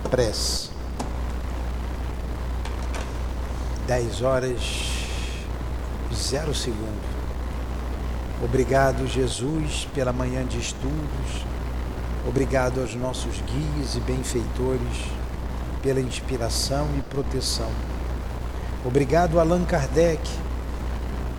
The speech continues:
Obrigado aos espíritos da codificação,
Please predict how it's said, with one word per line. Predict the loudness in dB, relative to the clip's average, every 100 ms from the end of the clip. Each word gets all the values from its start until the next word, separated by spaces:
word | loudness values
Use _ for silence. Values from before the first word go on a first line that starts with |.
| -4 -4 -4 -4 -2
Obrigado | 0 2 4 2 2 0 0
aos | 0
espíritos | -2 -2 0 -2 0 -2 0
da | 0
codificação, | 0 0 2 0 -2 0 0 0 0